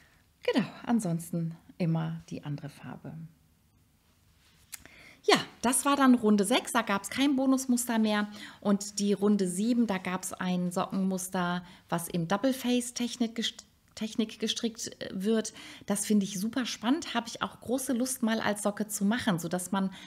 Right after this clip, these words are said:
eine Socke hat, die man auf links drehen kann und die dann trotzdem immer noch glatt rechts ist und die einfach durch diese Zweilagigkeit auch sehr dick und warm ist. Aber bei der Anleitung für die Runde sieben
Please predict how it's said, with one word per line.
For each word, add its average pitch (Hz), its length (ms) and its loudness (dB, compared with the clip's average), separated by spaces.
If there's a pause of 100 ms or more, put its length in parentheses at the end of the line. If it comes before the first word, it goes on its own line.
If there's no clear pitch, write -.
(160)
eine 202 100 0
Socke 214 280 0
hat, 220 160 -4
die 202 60 0
man 196 140 2
auf 180 120 -4
links 240 240 2
drehen 214 220 0
kann 220 220 -2
und 196 160 0
die 202 60 -2
dann 190 120 0
trotzdem 233 320 -4
immer 165 160 2
noch 170 140 -2
glatt 170 240 -2
rechts 175 260 -4
ist - 240 -4 (460)
und 190 360 2
die 196 160 0
einfach 185 260 -2
durch 185 180 -2
diese 185 240 -4
Zweilagigkeit 190 920 -2
auch - 140 -8
sehr 185 300 -2
dick 196 200 -4
und 180 200 0
warm 240 260 4
ist. 254 320 -2 (480)
Aber 240 480 4
bei 196 160 4
der 196 220 2
Anleitung 190 480 2
für 185 160 -2
die 180 100 0
Runde 180 340 4
sieben 220 480 2